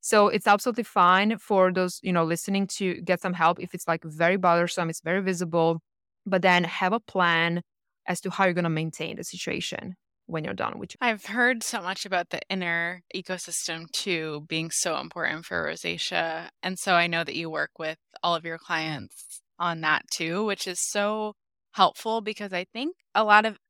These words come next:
Speaker 2: estheticians talk about, or just people that talk about skin, they talk about having a healthy, quote unquote, diet, but that's so subjective depending on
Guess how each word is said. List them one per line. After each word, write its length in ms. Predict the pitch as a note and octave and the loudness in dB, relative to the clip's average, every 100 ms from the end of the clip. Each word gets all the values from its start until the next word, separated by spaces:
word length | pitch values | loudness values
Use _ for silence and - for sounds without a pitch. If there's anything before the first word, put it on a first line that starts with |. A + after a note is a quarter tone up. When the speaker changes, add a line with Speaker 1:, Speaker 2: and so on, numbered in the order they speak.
| G3+ | -6
Speaker 2:
estheticians 920 | G3+ - G3+ G3 - F#3+ F#3 F3+ - _ _ _ - | -6 -8 -8 -6 -4 -4 -6 -12 -16 _ _ _ -16
talk 600 | - - D#3 E3+ G#3 - - | -8 2 4 4 -2 -10 -4
about, 600 | G3 F#3 F#3 F#3 F3+ - - - - _ D#3 - _ - | -4 0 2 2 0 -6 -8 -8 -10 _ -20 -20 _ -6
or 140 | G#3 | -4
just 220 | G3+ C4 | -4 -4
people 160 | D#4+ D#4 | -4 -2
that 120 | C#4 | -2
talk 160 | A3+ G#3+ | -2 -4
about 240 | F#3+ F3 | -2 -4
skin, 260 | - G3+ F#3 | -2 0 0
they 140 | F3 | -2
talk 380 | - - F3 F3+ | -4 0 0 0
about 220 | A#3 G#3+ | -2 0
having 340 | A3+ A3 A3+ A3 | 2 0 0 -6
a 40 | |
healthy, 640 | G3+ G#3 G#3 G#3 G3+ G3 - - - | -2 -2 -2 -6 -6 -6 -10 -20 -10
quote 160 | - G#3 | 2 2
unquote, 420 | G3 A3 G3 - | 2 0 -2 -2
diet, 540 | F3+ D3+ F3 A#3+ C#4 A#3+ | 2 2 4 2 0 0
but 180 | G3+ - | 0 8
that's 340 | F#3+ - - | 8 8 0
so 260 | - F#3+ G#3 | -4 -4 -4
subjective 960 | - G3 E3+ C#3+ D3+ - G#3 A#3 A3+ | -6 -8 -2 -2 -2 -6 -4 -4 -8
depending 560 | - F3+ F#3 F3 F3 F3 | -10 -6 -6 -4 -6 -4
on 420 | C#3+ D#3 E3 E3+ | -4 -4 -6 -10